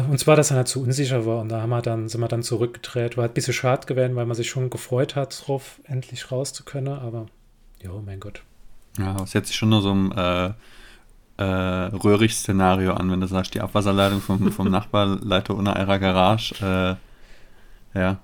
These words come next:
Speaker 2: dann
Speaker 1: Also, das, versuch du mal, das ist ja, ich weiß nicht, weiß nicht, wie es bei euch ist. Ähm, also zum Beispiel bei meiner Frau ist es ja so, die kommt aus dem tiefsten Dorf und da ist es mit dem Nachbar so, man will nichts mit dem Nachbar zu tun haben, man muss aber auch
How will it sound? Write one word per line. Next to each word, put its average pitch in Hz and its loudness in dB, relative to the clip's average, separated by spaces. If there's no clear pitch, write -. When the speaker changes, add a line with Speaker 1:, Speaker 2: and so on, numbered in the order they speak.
Speaker 2:
dann 92 0
Speaker 1:
Also, 120 4
das, 120 -4
versuch 196 4
du 214 0
mal, 156 0
das 139 0
ist 175 0
ja, 139 0
ich 127 -6
weiß 160 0
nicht, 156 -2
weiß 151 2
nicht, 156 -2
wie - 0
es 139 -2
bei 120 -2
euch 123 -2
ist. - -6
Ähm, 110 -4
also 131 0
zum - -4
Beispiel 131 2
bei 131 2
meiner 127 2
Frau 127 0
ist 160 0
es 151 -4
ja 147 -2
so, 143 2
die 135 -2
kommt 131 -6
aus 123 -2
dem 120 -4
tiefsten - -6
Dorf 127 -2
und 120 -4
da 135 4
ist 139 0
es - -8
mit 139 0
dem 127 -2
Nachbar 131 -2
so, 131 0
man 117 0
will 143 8
nichts 165 0
mit 165 2
dem 151 -2
Nachbar 160 -2
zu - -10
tun 165 -2
haben, 180 -2
man 127 0
muss 156 0
aber 139 -2
auch 139 -8